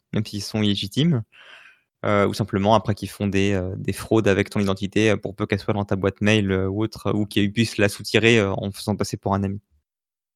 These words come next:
Ce qui est assez costaud. Alors après, euh, les recommandations, euh, sont toujours les mêmes, hein. C'est, euh, y-, c'est deux choses,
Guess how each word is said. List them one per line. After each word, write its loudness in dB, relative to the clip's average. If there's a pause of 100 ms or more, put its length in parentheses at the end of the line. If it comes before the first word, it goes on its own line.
(920)
Ce -12
qui 0
est 2 (580)
assez 2
costaud. 0 (500)
Alors 8
après, 6
euh, 10
les 6
recommandations, 2
euh, 2
sont -6
toujours -2
les 2
mêmes, 4
hein. 0
C'est, 2
euh, 4
y-, -4
c'est -2
deux 4
choses, 2